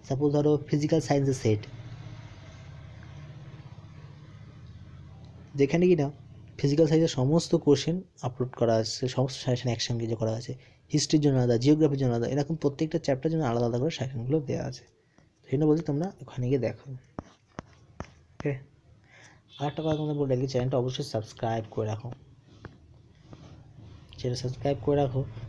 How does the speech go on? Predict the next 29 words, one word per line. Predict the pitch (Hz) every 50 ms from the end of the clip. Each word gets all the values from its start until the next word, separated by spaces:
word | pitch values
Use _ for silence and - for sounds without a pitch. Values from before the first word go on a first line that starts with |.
| - -
পাশে | - - - - 131 127
বেল | 127 127 131 135
আইকনটা | 131 127 139 147 143 135 117
অবশ্যই | 123 117 - 135 127 - -
প্রেস | 117 110 110 110
করো। | - - 110 120
এই | 131 143
দুটো | 139 156 143 -
করতে | 160 151 156 165
বলা | 156 156 160
হচ্ছে | 151 - - 160 -
কারণ | - 156 151 143 143
এই | 143 -
কারণে, | 156 147 139 135 139 - - - - - - - - - - - - - 147
এই | 151 147
চ্যানেলটা | 165 160 160 160 165 160
কিন্তু | 165 165 160 160
তোমরা | 160 151 156 143 143
just | 147 147 - - - -
ইলেভেনের | 135 143 151 135 143 147 156 156 156
জন্য | - - 147 147 156
just | 156 151 - - - - - - -
ক্লাস | 147 147 143 -
টেনের | - 147 143 151 -
সাজেশন | 156 147 151 147 139
পাবে | 135 120 117 113
না, | 120 131 - - - - - - - - - -
টেন | 139 143 156 160 160 151 -
to | - 170